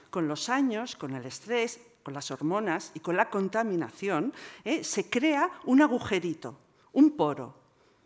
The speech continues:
¿vale? Y no funcionan bien los intestinos. Y literalmente parte de las heces pasan a nuestra sangre.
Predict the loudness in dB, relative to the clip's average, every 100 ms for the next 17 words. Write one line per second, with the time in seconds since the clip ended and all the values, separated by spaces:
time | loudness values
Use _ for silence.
0 | _ _ -2 0 -2 0 2 2 2 0
1 | -4 -12 0 0 2 0 2 0 0 -2
2 | -2 -4 -6 -6 -6 -4 -4 -4 -4 -2
3 | 0 2 2 2 2 2 2 0 -4 -2
4 | -4 -6 -2 0 0 -2 -6 -4 -2 2
5 | 4 4 2 -2 -6 -8 -4 0 0 -2
6 | -8